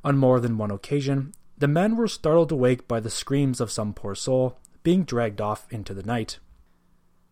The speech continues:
It was not long before Ninth Army had fallen behind schedule, but by September the twenty-eighth, it had reached the outskirts of Hermannstadt.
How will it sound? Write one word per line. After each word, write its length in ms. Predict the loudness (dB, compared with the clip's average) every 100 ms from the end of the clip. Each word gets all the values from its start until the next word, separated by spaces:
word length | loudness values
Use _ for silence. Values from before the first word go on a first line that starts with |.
| _ _ _ _ _ -14 0
It 80 | 2
was 160 | 4
not 220 | 4 4
long 400 | 2 2 2 -2 -6 0
before 400 | 0 4 2 4
Ninth 320 | 2 0 0
Army 300 | 0 2 2
had 200 | 0 -4
fallen 320 | -2 0 0
behind 320 | -2 -6 -8 -8
schedule, 460 | -4 -4 -6 -10 -16 _ -20 -20 _ -10 -4
but 140 | 2
by 140 | 2
September 420 | 2 -2 -4 -2 -2
the 80 |
twenty-eighth, 680 | -2 -4 -2 0 -2 -4 -12 -10 -2
it 100 | 0
had 160 | 2
reached 220 | 0 0
the 140 | -4 -2
outskirts 520 | -2 -2 -4 -6 -6
of 140 | -8 -6
Hermannstadt. 540 | -4 -4 -6 -10 -12